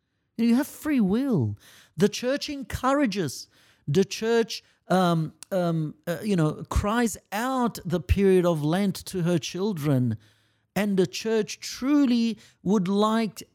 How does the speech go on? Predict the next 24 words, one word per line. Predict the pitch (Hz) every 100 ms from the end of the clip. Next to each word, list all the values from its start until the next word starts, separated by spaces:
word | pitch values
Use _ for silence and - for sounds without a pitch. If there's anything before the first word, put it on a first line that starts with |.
| -
every | 233 285 277 196 190 208
person | 165 202 208 208 - 202 190
that | 190 196
is | 180 165
a | 175
member | 175 202 233 208
of | 196
the | 165
flock | - 180 - 180
of | -
Christ | - - 240 214 185 - _ _ -
to | 214 - -
offer | 196 254 269
this | 208 160 -
fasting | - 160 147 - 170
so | 190
that | 185 214
it | 202
becomes | - 240 233
a |
public | - - - 214 208 -
fast | - - 180 180 -
as | 165 139
well. | 165 147 92 110 110